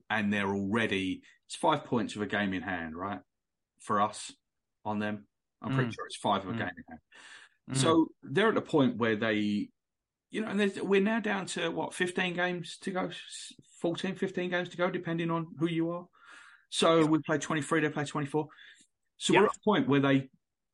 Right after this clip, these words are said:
Speaker 1: they just can't drop points. So, and, and,
Speaker 2: They're,
Speaker 1: and
Speaker 2: they're,
Speaker 1: that's, that's the
Speaker 2: they're,
Speaker 1: thing for them.
Speaker 2: they're
Speaker 1: I just think
Speaker 2: impressive at
Speaker 1: they're,
Speaker 2: home.
Speaker 1: they're too far, they're too far behind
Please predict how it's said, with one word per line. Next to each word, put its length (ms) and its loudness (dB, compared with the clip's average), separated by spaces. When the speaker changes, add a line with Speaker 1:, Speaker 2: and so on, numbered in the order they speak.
Speaker 1:
they 80 2
just 160 -4
can't 180 2
drop 140 0
points. 720 -4
So, 300 4
and, 240 0
and, 240 0
Speaker 2:
They're, 100 4
Speaker 1:
and 80 -4
Speaker 2:
they're, 140 2
Speaker 1:
that's, 420 -2
that's 200 0
the 80 -4
Speaker 2:
they're, 80 -4
Speaker 1:
thing 200 4
for 100 -8
them. 160 -2
Speaker 2:
they're 120 2
Speaker 1:
I 20 6
just 240 0
think 120 2
Speaker 2:
impressive 220 2
at 60 4
Speaker 1:
they're, 100 4
Speaker 2:
home. 160 -4
Speaker 1:
they're 120 6
too 320 2
far, 640 2
they're 80 2
too 260 4
far 300 2
behind 540 -2